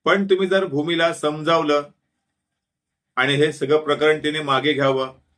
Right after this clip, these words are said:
घटस्फोट वगैरे मागू नये, तर एक वेळ असं होऊन तुम्हाला एखादी प्रॉपर्टी मिळू शकते आकाशमार्फत."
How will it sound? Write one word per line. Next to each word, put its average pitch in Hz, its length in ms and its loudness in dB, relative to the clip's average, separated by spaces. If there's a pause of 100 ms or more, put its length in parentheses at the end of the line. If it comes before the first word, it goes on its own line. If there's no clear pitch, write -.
(240)
घटस्फोट 135 480 -2
वगैरे 139 280 0
मागू 131 300 0
नये, 120 280 -4 (240)
तर 185 100 4
एक 180 220 2
वेळ 175 220 4 (1600)
असं 147 240 0
होऊन 165 320 -2
तुम्हाला 165 360 -2
एखादी 165 240 -2
प्रॉपर्टी 156 380 -2
मिळू 156 180 -4
शकते 139 540 -2
आकाशमार्फत." 131 680 -4